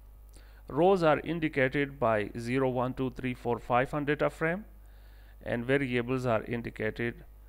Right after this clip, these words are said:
by its column headers. You might also observe that data frame has a unique formatting style.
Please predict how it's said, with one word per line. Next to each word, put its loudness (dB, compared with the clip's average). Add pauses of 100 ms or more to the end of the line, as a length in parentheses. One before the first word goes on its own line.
(300)
by 0 (260)
its -6 (380)
column 4 (220)
headers. 0 (800)
You -2
might 4
also 4
observe 2 (160)
that 0
data 2
frame -2
has 2
a 2
unique 0 (1400)
formatting 4
style. 2